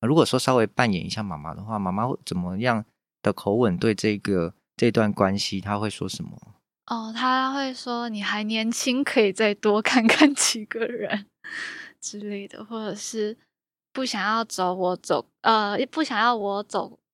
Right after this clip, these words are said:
Speaker 2: 她走过的路之类的。
Speaker 1: 啊，为什么是同，走同样的路？
Speaker 2: 哦，因为职业关系，就是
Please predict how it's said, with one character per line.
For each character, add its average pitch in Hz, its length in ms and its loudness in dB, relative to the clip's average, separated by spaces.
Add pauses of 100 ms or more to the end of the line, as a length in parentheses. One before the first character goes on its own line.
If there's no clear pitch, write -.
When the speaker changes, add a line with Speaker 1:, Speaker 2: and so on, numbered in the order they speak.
Speaker 2:
她 220 200 -2
走 - 180 -8
过 220 240 -2
的 - 140 -14
路 - 260 -10
之 - 120 -20
类 - 340 -16
的。 247 160 -14 (400)
Speaker 1:
啊， - 180 -12
为 139 140 2
什 104 140 -6
么 90 180 -8
是 - 180 -6
同， 82 320 -14 (100)
走 - 360 -6 (320)
同 - 160 -2
样 101 120 2
的 87 60 -2
路？ 90 160 -2
Speaker 2:
哦， - 40 -18 (240)
因 262 120 -2
为 285 260 0
职 202 260 -8
业 220 200 2
关 185 300 -8
系， 202 160 -8
就 208 120 -8
是 202 580 -8